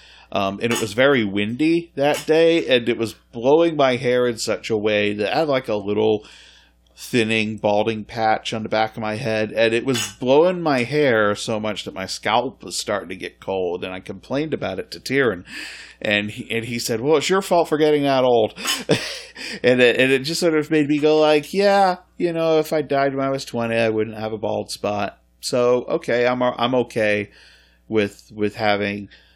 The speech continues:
a thin spot and having all this gray hair, 'cause the alternative is not great."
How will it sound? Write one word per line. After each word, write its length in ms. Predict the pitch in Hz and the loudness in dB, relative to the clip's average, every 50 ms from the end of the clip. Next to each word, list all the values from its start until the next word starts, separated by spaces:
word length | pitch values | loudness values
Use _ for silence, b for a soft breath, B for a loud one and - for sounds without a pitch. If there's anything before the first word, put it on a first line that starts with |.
| b b b | b b b
a 120 | - 107 113 | -4 -4 -4
thin 340 | - - 110 107 104 104 | -2 0 0 0 0 -2
spot 520 | 98 - - - 104 101 98 95 92 90 - - - | -4 -6 -4 -2 0 0 0 0 -2 -4 -6 -10 -10
and 140 | - 113 107 | -8 -6 -4
having 340 | 110 110 101 98 104 101 104 | -2 -2 -2 -4 -4 -8 -8
all 160 | 104 101 101 | -6 -6 -4
this 220 | 98 101 98 - | -4 -4 -4 -4
gray 300 | - - 113 101 95 92 | -4 -2 -2 0 0 -2
hair, 280 | 92 104 101 95 87 - | -2 -2 -2 -2 -4 -6
'cause 440 | - - 107 104 101 101 101 104 - | -6 -4 -4 -2 -2 -2 -4 -6 -4
the 140 | - 151 165 | 0 0 2
alternative 600 | 175 175 170 - - 202 196 185 185 185 180 165 160 | 2 2 0 0 -4 -4 -2 0 0 0 0 0 -2
is 180 | 160 151 - | -4 -6 -6
not 260 | 151 147 147 139 - - | -6 -6 -6 -6 -8 -8
great." 400 | - 110 104 95 85 87 - | -6 -4 -4 -4 -4 -8 -12